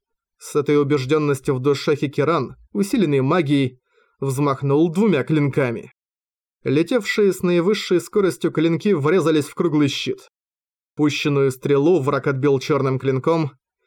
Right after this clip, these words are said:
а Арчи и Робердик воспользовались возникшей задержкой, чтобы усилить командира ещё больше.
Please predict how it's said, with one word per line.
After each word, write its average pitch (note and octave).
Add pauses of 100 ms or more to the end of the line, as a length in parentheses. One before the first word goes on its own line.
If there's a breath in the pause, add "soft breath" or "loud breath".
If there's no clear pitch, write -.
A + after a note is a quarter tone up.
(180)
а D3
Арчи G#3
и B3+
Робердик A3
воспользовались F#3+
возникшей C#3
задержкой, F3 (340)
чтобы G3
усилить E3+
командира D#3+
ещё D#3+
больше. A#2+